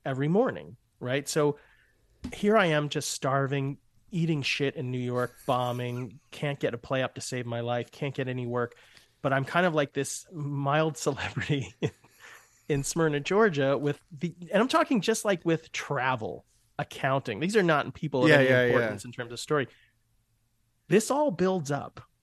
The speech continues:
Speaker 1: I don't know about any of this. Um, they decide, W C W dot com, to do their first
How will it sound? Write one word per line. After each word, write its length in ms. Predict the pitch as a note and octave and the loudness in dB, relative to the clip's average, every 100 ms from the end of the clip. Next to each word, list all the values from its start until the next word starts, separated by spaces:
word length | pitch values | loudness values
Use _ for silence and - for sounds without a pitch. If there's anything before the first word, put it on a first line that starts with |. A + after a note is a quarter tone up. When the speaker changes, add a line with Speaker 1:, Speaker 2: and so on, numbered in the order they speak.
| - | -2
Speaker 1:
I 80 | F3+ | 2
don't 120 | G3+ | 4
know 160 | F3 - | 4 0
about 240 | C#3+ C3+ - | -4 -6 -4
any 200 | D3 D3 | -2 -2
of 80 | A2+ | -4
this. 320 | - - - _ | -12 -18 -20 _
Um, 300 | C3 B2 A2+ - _ _ _ - | -8 -6 -8 -12 _ _ _ 0
they 140 | D#3+ | 2
decide, 640 | F#3 G#3 C#3+ A#2 G#2+ G#2+ - _ _ _ _ - | 2 0 0 0 -2 -6 -12 _ _ _ _ -8
W 200 | C#3 C#3 | -6 -4
C 220 | - C3 | -4 -4
W 180 | B2+ B2+ | -2 -2
dot 180 | A2+ - | -2 -4
com, 300 | C3 A#2 A2+ | -4 -4 -4
to 80 | |
do 120 | B2 B2 | -6 -6
their 120 | A#2+ | -6
first 400 | - D3+ D3 | -2 0 -2